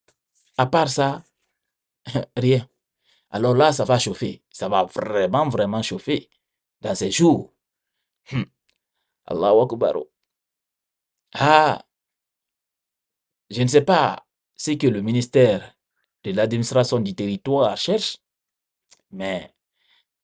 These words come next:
je pense qu'il est en train de chercher lui aussi des problèmes, hein. Hmm, il est en train de chercher des problèmes. Parce que hier, j'ai même fait une vidéo concernant ça. Il faut pas qu'on joue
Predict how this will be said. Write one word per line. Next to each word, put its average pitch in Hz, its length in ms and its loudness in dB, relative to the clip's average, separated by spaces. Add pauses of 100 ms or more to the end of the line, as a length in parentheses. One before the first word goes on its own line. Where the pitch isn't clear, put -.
(720)
je - 120 -10
pense 117 320 0
qu'il 101 140 -4
est 92 380 -2
en 120 140 0
train 120 120 -2
de 98 140 -2
chercher 107 300 0
lui 107 120 -2
aussi 113 260 -4
des 104 100 -4
problèmes, 139 420 2
hein. 151 180 -2 (880)
Hmm, 120 600 0 (100)
il 104 100 -8
est 104 40 0
en 120 80 0
train 123 120 2
de 117 100 0
chercher 117 280 0
des 107 120 -4
problèmes. 104 460 -2 (840)
Parce - 220 -12
que 151 400 6
hier, 170 360 8
j'ai 139 160 4
même 156 200 -2
fait 139 140 6
une 135 80 2
vidéo 127 280 2
concernant 107 580 -4
ça. 110 320 -2 (120)
Il 101 100 -12
faut 107 140 -6
pas 120 420 0 (440)
qu'on 92 200 -4
joue 110 340 -4